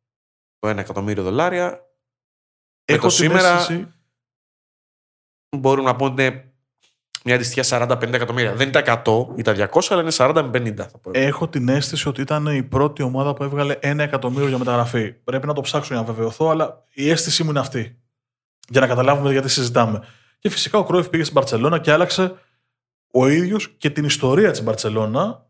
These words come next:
Speaker 2: διότι ο Γιώχαν Κρόιφ έγινε ο πρεσβευτής της ποδοσφαιρικά, αθλητικά,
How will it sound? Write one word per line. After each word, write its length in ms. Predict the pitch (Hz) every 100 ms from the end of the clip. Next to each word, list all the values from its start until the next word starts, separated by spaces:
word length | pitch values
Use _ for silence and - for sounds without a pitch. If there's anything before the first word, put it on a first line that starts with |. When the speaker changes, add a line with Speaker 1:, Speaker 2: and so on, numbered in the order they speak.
| _ _
Speaker 2:
διότι 880 | 139 143 147 143 143 143 147 - _ _ _ _ _ _ _ _
ο 100 | -
Γιώχαν 340 | 131 160 160 147
Κρόιφ 300 | 160 165 165
έγινε 240 | 160 165
ο 100 | 160
πρεσβευτής 600 | 160 131 131 127 - 165
της 400 | 165 160 147 - _ _ _ _ _ _ _
ποδοσφαιρικά, 880 | - 117 110 117 107 104 151 175 165
αθλητικά, 1120 | 120 131 120 110 - 143 175 170 165 156 _